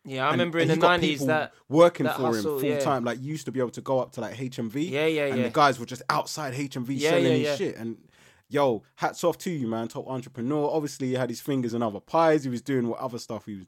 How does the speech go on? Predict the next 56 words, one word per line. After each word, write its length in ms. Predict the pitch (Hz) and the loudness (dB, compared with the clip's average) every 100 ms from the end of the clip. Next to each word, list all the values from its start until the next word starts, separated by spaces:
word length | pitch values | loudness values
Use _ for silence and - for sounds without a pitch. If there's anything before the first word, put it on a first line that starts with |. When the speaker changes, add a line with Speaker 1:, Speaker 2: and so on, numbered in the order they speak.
| _ | _
Speaker 2:
doing. 440 | 139 131 123 120 117 135 | 0 2 2 0 -4 -12
Speaker 1:
Mm. 400 | 135 135 117 107 | -10 -8 -8 -4
Speaker 2:
Um, 440 | 113 110 110 110 _ _ | -2 0 -2 -6 _ _
but, 240 | - 110 - | -8 -8 -4
yeah, 280 | 127 120 104 - _ | 0 0 -2 -10 _
I 100 | - | -10
got 140 | 120 123 | -8 -4
nothing 180 | 120 107 | -4 -4
but 140 | 110 | -8
respect 320 | 104 - 170 | -8 -10 -10
for 140 | - 101 | -10 -12
him, 160 | 92 | -10
man. 180 | 90 107 | -12 -12
I've 120 | 120 143 | -10 -12
recorded 360 | - 190 165 | 2 2 4
in 140 | 151 143 | 0 -2
certain 220 | 135 143 127 | -4 -10 -8
studios 400 | 151 139 127 123 | -6 -2 -4 -4
where 100 | 123 | -8
he's 140 | 117 | -8
recorded 360 | 120 - 120 113 | -10 -10 -8 -10
as 100 | 113 | -8
well. 380 | 120 123 120 120 _ _ _ _ | -6 -4 -6 -8 _ _ _ _
And, 160 | 113 113 | -8 -6
um, 240 | 113 113 | -4 -6
everyone 380 | 143 131 131 131 | -4 -4 0 0
in 80 | 127 | 2
the 80 | 127 | 0
lab 240 | 131 123 | 2 0
is 80 | 120 | -2
always 180 | 127 123 | -4 -4
like, 120 | 117 95 | -4 -6
"Yeah, 220 | 104 101 | -8 -8
Mike 280 | 101 107 101 | -8 -10 -10
was 120 | 98 | -18
here 180 | 113 107 | -14 -14
the 120 | 98 | -14
other 180 | 107 107 _ | -18 -20 _
day. 260 | 110 101 98 _ _ _ _ | -10 -10 -12 _ _ _ _
Stand-up 560 | - 135 120 117 - | -8 -4 -4 -4 -8
guy." 200 | 151 160 139 | 8 8 8
You 120 | 160 | 8
know 160 | 190 190 | 8 8
what 60 | |
I 20 | 233 | 8
mean? 180 | 226 170 | 8 8
Everyone 380 | 196 196 185 170 | 4 4 6 8
loves 200 | 156 131 | 8 6
Mike 220 | 143 131 | 0 0
G 80 | 123 | 0
L 80 | 120 | -4
C. 220 | 104 113 | -4 -8
Shout 240 | 95 170 127 | -4 -2 -2
out 80 | 113 | -4
to 60 | |
Mike. 180 | 101 90 | -8 -12